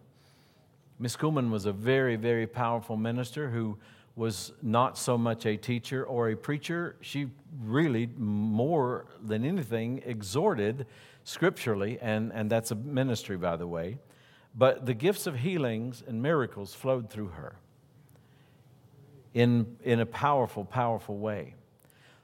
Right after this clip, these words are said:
But, you know, I heard Brother Hagin say one time, Brother Hagin, you know, lived through all those years. He was born in nineteen seventeen. And he said, he said, "Miss Kuhlman's ministry, that, the way that she ministered, that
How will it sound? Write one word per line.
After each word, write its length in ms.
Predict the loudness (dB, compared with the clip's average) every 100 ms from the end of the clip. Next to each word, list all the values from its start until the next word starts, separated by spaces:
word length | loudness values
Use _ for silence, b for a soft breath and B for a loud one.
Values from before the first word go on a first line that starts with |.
| b 2
But, 280 | 4 4
you 100 | 2
know, 100 | 2
I 120 | 2 4
heard 200 | 2 2
Brother 220 | 0 2
Hagin 340 | 0 0 -4
say 240 | -2 -2 -2
one 220 | -2 -4
time, 460 | -2 -2 -2 -4 -8
Brother 240 | -6 -4 -2
Hagin, 240 | -2 -2
you 100 | 0
know, 120 | 0
lived 260 | 0 0 -2
through 220 | -4 0
all 120 | 0
those 260 | 0 -2 -2
years. 500 | -2 0 -2 -6 -14
He 60 | -16
was 140 | -14
born 240 | -4 -2 0
in 120 | 0
nineteen 640 | 0 -2 -4 -2 -2 -2 -4
seventeen. 960 | -2 0 2 0 -2 -4 -4 -4 -8 -12 -20 -20 -20 b b b b b b b b b _
And 140 | 2
he 100 | 4
said, 560 | 4 6 6 6 0 -14 -18 -6
he 140 | -4
said, 180 | -2 -2
"Miss 280 | -2 -2 -4
Kuhlman's 480 | -2 -2 -2 -4 -4
ministry, 640 | -2 -2 -6 -6 -4 -4 -8 -4
that, 320 | 2 2 0 -8 -16
the 160 | -4 -2
way 240 | 2 4
that 180 | 4 0
she 160 | -4 -2
ministered, 600 | 0 0 -2 -4 -6 -2
that 180 | -2